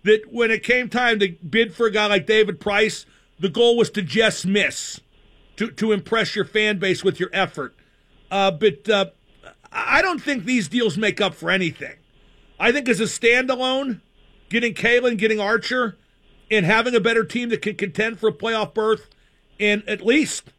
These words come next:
stay in the race the rest of this season, I think that's great that Huntington did that. And when you stir these two deals in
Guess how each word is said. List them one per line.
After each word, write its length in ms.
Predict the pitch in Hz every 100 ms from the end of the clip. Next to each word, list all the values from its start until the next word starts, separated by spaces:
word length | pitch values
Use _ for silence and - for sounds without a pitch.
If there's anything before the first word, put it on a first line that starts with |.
| _ _
stay 300 | - 233 233
in 80 | 226
the 80 |
race 260 | 214 214 -
the 140 | 208
rest 320 | 202 214 - - _ _
of 120 | - 180
this 180 | 190
season, 540 | - 226 202 247 233 - _ _ _ _
I 160 | 180 233
think 240 | 262 220
that's 240 | 226 214
great 300 | - 226 233
that 100 | 233
Huntington 420 | 175 240 220 233 202
did 220 | 254 269
that. 300 | 190 127 - _ _ _
And 140 | 214 220
when 80 |
you 100 | 226
stir 360 | 180 - 254 233
these 280 | 214 285 -
two 220 | 311 285
deals 340 | 226 220 147
in 300 | 208 208 185